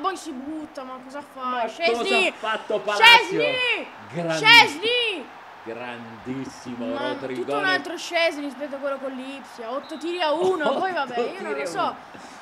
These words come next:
Speaker 2: No, qui
Speaker 1: Dopo quella contro, contro Genoa e Parma, veramente,
Speaker 2: questa
Speaker 1: non è
Speaker 2: difesa
Speaker 1: tutto
Speaker 2: tre in questo momento non ha funzionato.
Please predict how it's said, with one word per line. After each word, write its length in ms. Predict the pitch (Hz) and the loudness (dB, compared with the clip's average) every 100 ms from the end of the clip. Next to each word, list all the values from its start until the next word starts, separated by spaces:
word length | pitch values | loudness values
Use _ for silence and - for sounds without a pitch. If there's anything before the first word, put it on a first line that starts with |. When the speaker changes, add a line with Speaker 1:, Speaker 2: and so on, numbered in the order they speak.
| - - | -18 -12
Speaker 2:
No, 80 | 165 - | -12 -10
qui 100 | 226 | -4
Speaker 1:
Dopo 240 | 330 339 | -4 -4
quella 300 | 330 392 359 | -4 -2 -2
contro, 300 | 370 330 330 330 320 311 302 294 | -2 -6 0 0 2 0 -2 -4
contro 280 | 302 320 269 | -6 -10 -8
Genoa 280 | 349 359 | -6 -6
e 40 | 311 | -6
Parma, 480 | 294 320 359 294 247 | -2 0 0 -4 -8
veramente, 540 | 247 240 254 269 233 - | -10 -10 -10 -10 -12 -8
Speaker 2:
questa 340 | 190 233 254 | -6 -6 -6
Speaker 1:
non 80 | 185 | -6
è 20 | 185 | -4
Speaker 2:
difesa 260 | 202 185 196 | -6 -6 -6
Speaker 1:
tutto 140 | 180 | -6
Speaker 2:
tre 320 | 165 165 151 | -6 -6 -8
in 140 | 143 139 | -8 -8
questo 240 | 156 156 | -10 -10
momento 240 | 170 165 147 | -12 -10 -10
non 160 | 151 | -8
ha 100 | 160 | -10
funzionato. 880 | - 160 156 202 180 123 156 139 | -10 -12 -10 -10 -10 -10 -10 -8